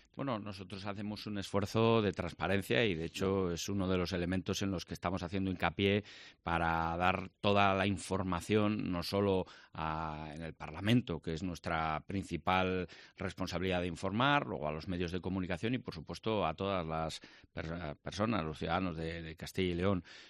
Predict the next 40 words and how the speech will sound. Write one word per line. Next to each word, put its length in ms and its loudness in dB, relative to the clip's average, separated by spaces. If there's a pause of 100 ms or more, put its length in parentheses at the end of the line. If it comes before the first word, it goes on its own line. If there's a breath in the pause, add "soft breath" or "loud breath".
Yo 140 -4
creo 180 2
que 300 2
es 160 -4
importante 720 0
el 100 -2
ejercicio 500 -6
que 80 -4
usted 320 -2
nos 160 -6
plantea 500 0
a 60 -6
todas 220 2
las 160 0
comunidades 400 -2
autónomas. 500 -4 (320 soft breath)
Mire, 280 6
del 160 2
modelo 280 4
de 60 6
financiación 480 2
autonómica, 480 2
cuando 180 2
se 80 0
habla 200 4
del 440 4
modelo 280 4
de 40 2
financiación 460 0
autonómica, 640 2
uno 360 -2
le 120 0
suena, 320 2
pues 240 -6
como 240 -6
decía 220 0
don 140 -2
Carlos 260 -2
al 100 0
principio, 520 -2